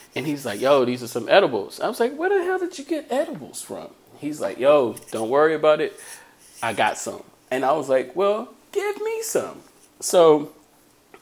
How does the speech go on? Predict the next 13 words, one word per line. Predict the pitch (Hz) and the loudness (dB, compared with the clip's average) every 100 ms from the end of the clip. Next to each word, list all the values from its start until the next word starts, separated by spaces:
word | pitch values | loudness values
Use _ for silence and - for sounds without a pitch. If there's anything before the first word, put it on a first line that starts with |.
| - | 4
I | 139 | 6
get | 156 143 | 6 2
a | 120 | 2
handful, | 143 147 139 - 131 131 131 - - - | 4 2 2 2 4 4 0 -8 -20 -4
crunch, | 123 123 | -2 -2
crunch, | - 127 123 | -2 -4 0
crunch, | - 185 180 - - _ _ _ | 2 2 0 -6 -16 _ _ _
crunch, | - 135 - | -4 -4 -4
crunch, | 131 120 - | -4 -4 -6
crunch, | 110 - - - | -10 -10 -16 -6
eat | 160 135 | -6 -4
them, | 107 104 | -6 2
right? | 135 151 | 4 4